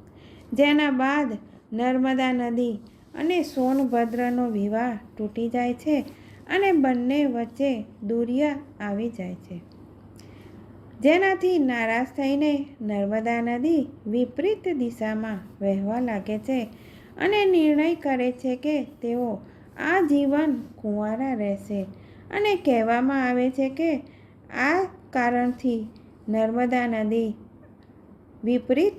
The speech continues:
દિશામાં વહી રહ્યા છે. નર્મદા નદીનું વિપરીત દિશામાં વહેવું એક વૈજ્ઞાનિક કારણ પણ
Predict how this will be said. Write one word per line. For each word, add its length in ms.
દિશામાં 640
વહી 380
રહ્યા 420
છે. 180
નર્મદા 760
નદીનું 380
વિપરીત 540
દિશામાં 640
વહેવું 600
એક 220
વૈજ્ઞાનિક 760
કારણ 460
પણ 260